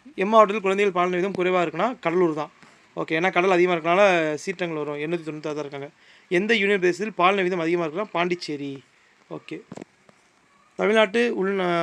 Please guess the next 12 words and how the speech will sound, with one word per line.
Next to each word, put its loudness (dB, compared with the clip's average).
உள்நாட்டு 4
உற்பத்தியில் 0
அதிக 2
பங்கு -4
வகிப்பது -4
பணிகள். -4
மனித 4
வளர்ச்சி 2
குறியீட்டின் -2
தமிழ்நாட்டு 2
தரம் -2
வந்து -4